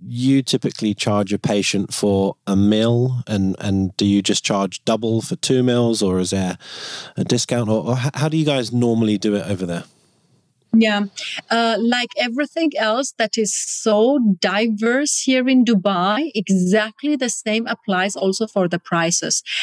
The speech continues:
Speaker 2: I don't think that anywhere else there is such a huge discrepancy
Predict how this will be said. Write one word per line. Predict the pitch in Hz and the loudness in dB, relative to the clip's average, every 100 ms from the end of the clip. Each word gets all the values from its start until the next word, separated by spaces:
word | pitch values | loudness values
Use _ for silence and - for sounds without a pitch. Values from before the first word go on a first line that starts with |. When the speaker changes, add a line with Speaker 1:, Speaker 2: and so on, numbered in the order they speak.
| - - | -6 -2
Speaker 2:
I | 214 | 0
don't | 208 240 269 | 2 2 2
think | - 311 277 | 2 2 2
that | 220 196 - | -2 -4 -2
anywhere | 214 240 294 302 302 - | 2 4 4 4 2 0
else | 214 226 254 240 | 0 0 -2 -2
there | 214 202 202 | 0 2 2
is | 202 | 0
such | - - - 247 - - | -4 -4 -2 -4 -2 0
a | 269 | 2
huge | 240 202 220 262 294 - - _ | 4 4 6 4 4 -2 -8 _
discrepancy | - 226 - - 269 254 277 269 - 285 320 | 0 0 0 -2 -4 -2 0 0 2 2 2